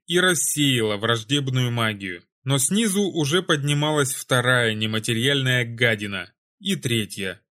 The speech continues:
Что делали слуги вампира под куполом, видно было плохо. Кажется, резали кого-то из своих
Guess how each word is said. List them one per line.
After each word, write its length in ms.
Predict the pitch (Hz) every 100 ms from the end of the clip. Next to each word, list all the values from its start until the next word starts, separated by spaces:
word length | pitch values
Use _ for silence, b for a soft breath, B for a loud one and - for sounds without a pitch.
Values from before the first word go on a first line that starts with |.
| _ _
Что 320 | - - 143
делали 440 | 127 135 131 127 127
слуги 300 | - 135 123
вампира 420 | 123 123 131 120
под 200 | 123 123
куполом, 500 | 196 190 175 165 147 _ -
видно 280 | 180 175 156
было 200 | 151 135
плохо. 580 | 127 110 101 - 87 _ _
Кажется, 800 | - 185 175 180 - 180 156 139
резали 460 | 143 185 175 170
кого-то 440 | 135 139 139 160 147
из 240 | 135 123
своих 540 | - 127 131 170 -